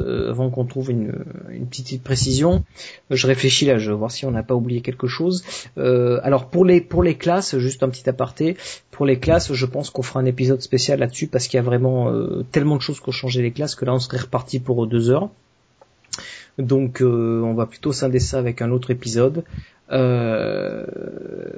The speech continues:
donc, euh, est-ce que de manière générale, vous pouvez vous donner un petit peu votre avis de manière générale sur,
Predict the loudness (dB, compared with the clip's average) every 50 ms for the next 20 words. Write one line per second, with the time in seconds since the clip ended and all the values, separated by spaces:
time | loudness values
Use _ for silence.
0 | -14 -12 -10 -8 -6 -4 -4 2 2 4 4 4 2 2 4 6 8 8 8 8
1 | 8 8 8 6 4 4 2 2 0 2 4 4 4 6 6 6 6 6 6 8
2 | 6 6 6 4 4 4 4 4 4 4 4 4 2 2 2 2 0 0 -2 -6
3 | -10 -12 -14 -14 -12 -10 -6 -4 -2 0 0 -2 2 6 6 6 8 6 6 6
4 | 6 6 6 6 6 4 2 0 -2 -2 -4 -2 0 2 4 2 2 2 0 0
5 | 2 2 2 2 2 2 2 2 0 0 0 0 0 0 -2 -4 -10